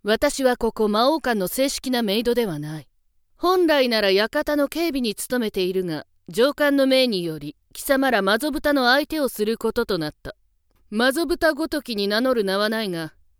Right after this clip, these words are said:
規約ということなので仕方ない。私の名前はレイだ。別に覚えておく必要はない。魔族豚ごときが軽々しく私の名を口にしていいわけがないからな。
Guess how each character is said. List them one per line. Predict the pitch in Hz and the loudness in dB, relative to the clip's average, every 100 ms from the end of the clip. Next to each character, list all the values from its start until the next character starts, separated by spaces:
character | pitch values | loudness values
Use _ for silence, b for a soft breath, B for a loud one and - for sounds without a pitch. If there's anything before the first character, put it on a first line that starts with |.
| _ | _
規 | - 247 | -8 -2
約 | 294 - | -2 -4
と | - 320 | -6 -4
い | 294 311 | -2 -4
う | |
こ | - | -4
と | 302 311 | -4 -2
な | 285 | 0
の | 233 | -2
で | 180 | -4
仕 | 156 - | -6 -8
方 | 208 214 | -8 -6
な | 214 214 | -8 -8
い。 | 151 _ _ _ _ _ _ _ - | -12 _ _ _ _ _ _ _ -2
私 | 214 240 285 262 | 0 2 0 0
の | 254 | 0
名 | 233 | 0
前 | 220 196 | -2 -4
は | 165 151 - _ | -6 -8 -12 _
レ | - 170 233 | -6 0 2
イ | 202 | 0
だ。 | 139 _ _ _ _ _ _ _ _ _ | -10 _ _ _ _ _ _ _ _ _
別 | 180 185 233 | -2 0 0
に | 240 | 0
覚 | 214 233 | 2 4
え | 254 | 4
て | 196 | 2
お | 170 | 0
く | 170 | -4
必 | - - | -8 -2
要 | 196 196 | 0 2
は | 196 | 0
な | 185 190 | 0 -4
い。 | 143 _ _ _ _ _ | -6 _ _ _ _ _
魔 | 208 262 | -2 0
族 | 311 247 | 0 -2
豚 | 320 | -2
ご | 302 | -2
と | 311 294 | -4 -4
き | 214 | -4
が | 175 - _ | -6 -10 _
軽 | - 247 277 | -2 0 2
々 | 262 269 | 2 0
し | - | -2
く | 208 | 0
私 | 185 185 233 | 2 0 -4
の | 247 226 | -2 0
名 | 214 | 2
を | 208 | 0
口 | - - | -4 -2
に | 269 | 0
し | 269 | 0
て | - | 0
い | 262 | 0
い | 254 | 2
わ | 185 | 0
け | 165 | -4
が | 156 | -6
な | 165 190 | -4 -4
い | 196 | -4
か | 139 | -6
ら | 139 | -14
な。 | 139 151 | -10 -12